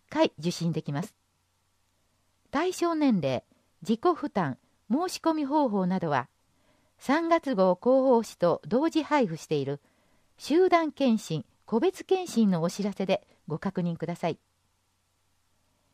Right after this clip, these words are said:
お問い合わせは保健推進課、電話六一の二四零零へどうぞ。がん検診についてでした。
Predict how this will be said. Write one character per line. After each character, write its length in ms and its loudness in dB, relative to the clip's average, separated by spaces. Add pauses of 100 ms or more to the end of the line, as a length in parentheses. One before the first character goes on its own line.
(460)
お 80 -2
問 220 4
い 80 6
合 80 6
わ 100 2
せ 160 -2
は 220 0 (300)
保 140 -2
健 260 0
推 260 -2
進 280 -2
課、 280 0 (720)
電 320 2
話 180 2 (340)
六 360 2
一 260 0
の 260 -2 (160)
二 280 0
四 240 2
零 240 0
零 320 2
へ 160 -4
ど 140 -2
う 60 -4
ぞ。 180 -2 (2000)
が 200 -4
ん 60 -10
検 320 0
診 200 0
に 80 -2
つ 160 -6
い 80 -2
て 100 -4
で 120 -4
し 100 -16
た。 180 -8